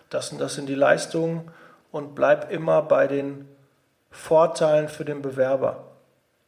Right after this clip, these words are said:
Zähl nicht deine Merkmale auf, sondern immer die Vorteile für den Bewerber. Ja, dann, glaube ich, habe ich dazu alles gesagt. Aber die Do's und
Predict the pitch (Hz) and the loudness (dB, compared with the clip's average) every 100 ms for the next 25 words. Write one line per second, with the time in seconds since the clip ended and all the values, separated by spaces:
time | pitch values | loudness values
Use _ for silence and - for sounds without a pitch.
0 | _ - 165 165 160 147 139 135 143 151 | _ -4 -2 -2 2 2 2 0 2 2
1 | 185 185 165 165 165 147 160 160 - - | 2 -2 0 2 2 4 2 2 -6 -6
2 | 139 135 180 170 170 156 156 - - 156 | -2 -2 -2 -2 0 0 -4 -6 2 4
3 | 151 160 143 143 143 - 139 139 131 123 | 4 0 2 2 -2 -6 -8 -8 -8 -2
4 | 113 - - - _ _ _ _ _ _ | -2 -2 -10 -16 _ _ _ _ _ _
5 | _ _ _ _ _ _ _ _ _ - | _ _ _ _ _ _ _ _ _ -20
6 | - - - 143 123 95 - - _ - | -20 -20 0 0 2 -4 -12 -20 _ 2
7 | 143 170 170 - - _ _ _ _ - | 2 2 -6 -12 -20 _ _ _ _ 0
8 | 143 147 151 - - 139 139 - 139 135 | 2 2 0 -6 -10 -10 -8 0 2 2
9 | 165 131 143 - 131 135 160 214 - - | 0 0 0 -4 -2 2 4 2 -2 -16
10 | _ _ - - - _ _ _ - 160 | _ _ -20 -20 -20 _ _ _ 0 2
11 | 175 175 175 175 - 156 139 170 196 190 | 6 6 4 0 -6 -6 -4 -6 -6 -6
12 | - - - 156 156 156 | -8 -8 -4 -2 -2 -6